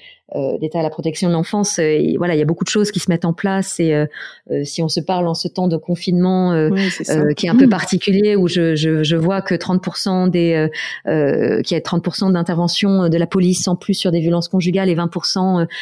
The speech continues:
Speaker 1: d'appels en plus au cent dix-neuf, qui est, euh,
Speaker 2: Ouais,
Speaker 1: le
Speaker 2: j'ai
Speaker 1: numéro
Speaker 2: vu ça,
Speaker 1: pour la
Speaker 2: ouais.
Speaker 1: protection de l'enfance.
Speaker 2: Mhm.
Speaker 1: C'est effrayant et,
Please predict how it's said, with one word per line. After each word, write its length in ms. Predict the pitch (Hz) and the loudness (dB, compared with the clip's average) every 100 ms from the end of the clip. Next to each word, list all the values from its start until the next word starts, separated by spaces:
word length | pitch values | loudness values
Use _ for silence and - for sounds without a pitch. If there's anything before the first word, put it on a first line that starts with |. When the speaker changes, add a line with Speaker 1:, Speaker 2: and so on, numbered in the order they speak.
| - | -6
Speaker 1:
d'appels 260 | 175 175 180 | -4 0 0
en 80 | 175 | 0
plus 280 | - 185 180 | -2 -2 -2
au 60 | |
cent 180 | - 170 | 0 0
dix-neuf, 460 | 156 160 185 190 - | 2 2 2 0 -2
qui 160 | 170 | 0
est, 100 | 156 | 2
euh, 60 | 147 | 2
Speaker 2:
Ouais, 80 | 147 | 2
Speaker 1:
le 40 | |
Speaker 2:
j'ai 140 | 156 156 | 2 2
Speaker 1:
numéro 160 | 170 | 2
Speaker 2:
vu 60 | 165 | 2
ça, 160 | 147 | 2
Speaker 1:
pour 40 | 175 | 0
la 60 | |
Speaker 2:
ouais. 60 | 175 | 0
Speaker 1:
protection 420 | 175 175 165 185 | -2 -2 -2 0
de 60 | 165 | 0
l'enfance. 420 | 160 - 240 233 | -2 -2 -2 -2
Speaker 2:
Mhm. 160 | 190 180 - - - | -4 -6 -8 -14 -10
Speaker 1:
C'est 260 | - 185 180 | -2 0 0
effrayant 640 | 180 - 202 196 233 277 - - - - | 0 -2 0 2 2 -2 -6 -20 -20 -4
et, 920 | 180 180 175 165 160 156 151 - - | 2 4 4 4 4 4 2 -2 -8